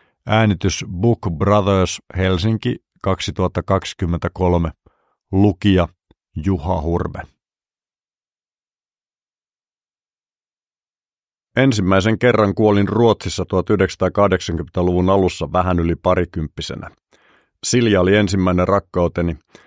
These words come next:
Hänellä oli yhteyksiä suomalaiseen seurakuntaan, jolla oli kesänviettopaikka viisikymmentä kilometriä Tukholmasta Saltsjöbadetin suuntaan.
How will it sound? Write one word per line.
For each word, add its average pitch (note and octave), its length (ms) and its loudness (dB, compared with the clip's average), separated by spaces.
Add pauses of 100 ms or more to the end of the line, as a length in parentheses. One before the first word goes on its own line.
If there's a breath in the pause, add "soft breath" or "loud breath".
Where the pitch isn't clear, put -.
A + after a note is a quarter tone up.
(140)
Hänellä D#3 320 2
oli B2+ 120 4
yhteyksiä A2 540 2
suomalaiseen F#2+ 600 2
seurakuntaan, F2+ 800 0
jolla F2+ 200 2
oli F2+ 140 0
kesänviettopaikka F2+ 1000 -2
viisikymmentä F2 600 -2
kilometriä E2+ 640 -2
Tukholmasta G2+ 760 -2
Saltsjöbadetin F2 920 -2
suuntaan. E2+ 560 -6